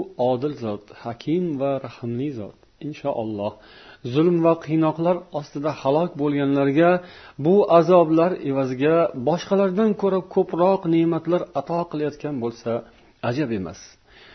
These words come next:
Ular hozir gunohlari kechirilgan va rohatga erishgan holda yotgan bo'lsalar, bu Alloh uchun hech qiyin ish emas. Ulug' Robbimizdan ularning hammalariga jannat so'raymiz.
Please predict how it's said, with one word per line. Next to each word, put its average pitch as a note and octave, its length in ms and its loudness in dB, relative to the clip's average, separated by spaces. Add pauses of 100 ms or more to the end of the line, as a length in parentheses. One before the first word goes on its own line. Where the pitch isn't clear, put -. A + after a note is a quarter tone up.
(200)
Ular F3 280 4
hozir E3 480 -2
gunohlari D3 520 -2
kechirilgan C#3+ 720 0 (420)
va D3+ 180 2
rohatga E3 640 -2
erishgan E3+ 520 -2
holda D3+ 380 -2
yotgan D#3 420 -2
bo'lsalar, C#3 480 0 (400)
bu G3 120 2 (100)
Alloh D3+ 380 2
uchun C#3 280 -6
hech F#3+ 380 -8
qiyin C3 280 -8
ish - 180 -10
emas. G2 240 -12 (680)
Ulug' E3+ 240 4
Robbimizdan B2+ 640 2 (380)
ularning D#3+ 400 4
hammalariga D3+ 640 -2
jannat C#3 480 0
so'raymiz. G2 480 -6